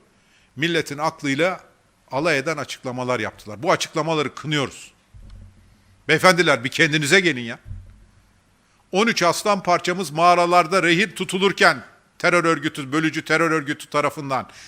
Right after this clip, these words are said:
sizler bölücü elebaşından mektup dilenip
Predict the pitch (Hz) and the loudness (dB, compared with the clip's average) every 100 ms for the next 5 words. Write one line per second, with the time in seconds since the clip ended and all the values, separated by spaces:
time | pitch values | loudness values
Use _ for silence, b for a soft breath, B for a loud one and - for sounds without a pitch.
0 | B - 190 202 190 214 151 165 190 180 | B -6 -2 0 4 2 4 2 2 2
1 | 226 190 202 190 175 185 185 170 185 196 | 0 2 0 0 -4 -2 -2 0 0 0
2 | 233 - 196 180 180 - - | -2 -6 0 2 2 0 -4